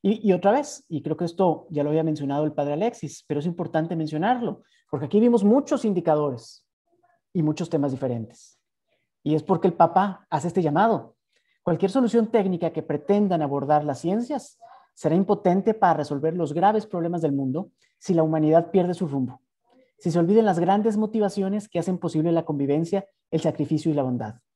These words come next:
De nada sirve desarrollar un milagro tecnológico, como por ejemplo la vacuna, si no se la podemos poner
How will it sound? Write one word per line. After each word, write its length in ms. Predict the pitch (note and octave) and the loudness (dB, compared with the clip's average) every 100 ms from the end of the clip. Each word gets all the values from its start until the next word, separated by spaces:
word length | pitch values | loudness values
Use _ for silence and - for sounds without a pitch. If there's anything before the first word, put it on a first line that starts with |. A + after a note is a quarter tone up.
| _ _ _ - | _ _ _ -2
De 120 | F3+ | 2
nada 200 | G#3 A3 | 2 2
sirve 640 | - A#3+ B3+ C4 C#4+ C#4+ _ | 4 4 4 2 0 -4 _
desarrollar 880 | - E3 D#3+ D#3 D#3+ F#3 A#3 B3+ - - | -2 2 2 2 4 4 4 2 -12 -8
un 160 | F#3+ | -4
milagro 360 | G#3+ G#3 A3+ B3 | -2 0 0 -2
tecnológico, 640 | A#3+ G#3 G3+ F#3 D#3+ B2 _ _ _ - | -2 0 0 -2 -4 -10 _ _ _ -10
como 220 | C3 B2+ | -10 -4
por 120 | C#3+ | -2
ejemplo 280 | B2 D3+ G3+ | 0 2 4
la 80 | F#3+ | 6
vacuna, 440 | - F3+ C3 - _ _ _ _ _ _ | 4 0 -2 -8 _ _ _ _ _ _
si 180 | - | -2
no 120 | D#3 E3 | 0 0
se 100 | F#3 | 0
la 100 | F3+ | 0
podemos 280 | D#3+ F3 | 0 0
poner 340 | - D#3+ D#3 | -4 -4 -2